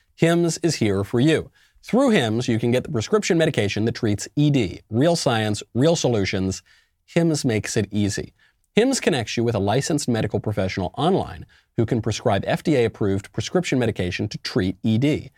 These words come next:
You get the same active ingredient as that expensive little pill, but without the expensive price tag. No more searching online for answers to, to questions about E D or sexual wellness. Just go to your Hims account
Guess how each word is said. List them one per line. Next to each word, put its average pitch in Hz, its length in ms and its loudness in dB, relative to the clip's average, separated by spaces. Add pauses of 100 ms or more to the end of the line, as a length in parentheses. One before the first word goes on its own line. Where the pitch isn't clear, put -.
(340)
You 117 80 4
get 135 120 2
the - 80 -6
same 214 280 2
active 180 280 0
ingredient 101 540 -2 (220)
as 113 100 0
that - 340 -2
expensive - 540 -2
little 110 260 0
pill, 98 440 -2 (260)
but 127 160 0
without 117 380 -2
the 101 80 -4
expensive 92 540 -6
price 156 280 0
tag. - 280 -6 (340)
No 151 160 4
more 185 180 2
searching 131 380 -2
online 98 360 0
for 92 140 -4
answers 92 520 -2
to, 110 100 -6 (160)
to - 120 -18
questions 117 460 -2
about 101 220 0
E 104 160 0
D 123 280 0 (280)
or 190 160 2
sexual 107 440 0
wellness. 104 440 0 (320)
Just 220 460 0 (180)
go 127 220 2
to 131 160 -2
your 101 260 0
Hims 196 400 -2
account 127 400 -6